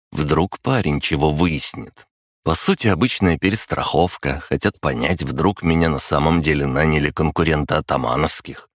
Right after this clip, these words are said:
чтобы руками рубоб им подгадить.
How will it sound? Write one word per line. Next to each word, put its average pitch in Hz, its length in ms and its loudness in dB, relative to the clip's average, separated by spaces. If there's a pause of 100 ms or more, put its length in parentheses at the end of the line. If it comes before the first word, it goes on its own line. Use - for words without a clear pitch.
чтобы 123 400 0
руками 82 340 0
рубоб 71 500 0 (120)
им 85 240 2
подгадить. 69 920 -4